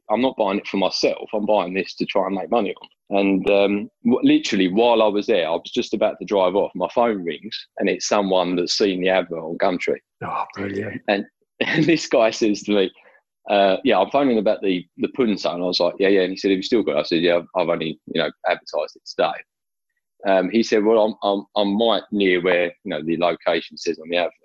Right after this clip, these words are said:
Speaker 1: Can I come over in about half hour to have a look at it?" So I was thinking,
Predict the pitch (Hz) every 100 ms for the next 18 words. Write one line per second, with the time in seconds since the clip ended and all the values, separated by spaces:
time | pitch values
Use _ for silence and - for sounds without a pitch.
0 | 87 - - 101 - 104 98 95 95 95
1 | 95 92 98 92 95 87 - 92 117 131
2 | - - _ _ _ 107 98 98 117 104
3 | 104 101